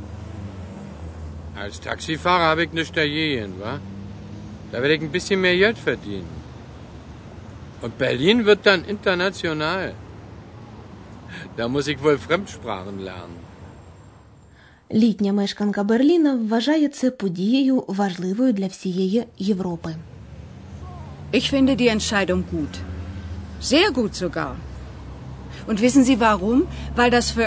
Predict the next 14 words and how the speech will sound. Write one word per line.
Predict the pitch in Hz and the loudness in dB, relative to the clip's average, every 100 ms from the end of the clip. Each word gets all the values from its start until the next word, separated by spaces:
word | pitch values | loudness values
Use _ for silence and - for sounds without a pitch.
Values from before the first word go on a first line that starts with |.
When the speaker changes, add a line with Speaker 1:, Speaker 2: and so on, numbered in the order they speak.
| 202 | 4
Speaker 3:
Europa | 185 247 269 214 | 6 2 4 0
gut | 165 185 139 147 | 0 -4 -4 -8
ist. | - - - - - - - - - - | -8 -12 -14 -14 -14 -14 -16 -18 -12 -2
Berlin | 247 220 330 339 285 | 2 6 10 10 10
liegt | 302 - | 8 6
in | 240 208 | 4 4
Westeuropa | 220 214 196 202 175 - 160 - - - - - - - - - - | 0 0 0 0 0 -2 -8 -12 -14 -14 -16 -16 -18 -18 -16 -14 -4
und | 202 | -2
gleichzeitig | 208 208 262 262 269 254 | 4 2 2 0 0 0
sehr | - 269 240 | 4 4 4
östlich. | 190 - - - - - - - - - - - - - - | -2 -6 -10 -16 -16 -18 -18 -18 -20 -20 -20 -20 -20 -20 -8
So | 202 | -8
kann | - 277 370 | -2 4 6
Berlin | 311 202 180 233 302 | 6 4 4 6 6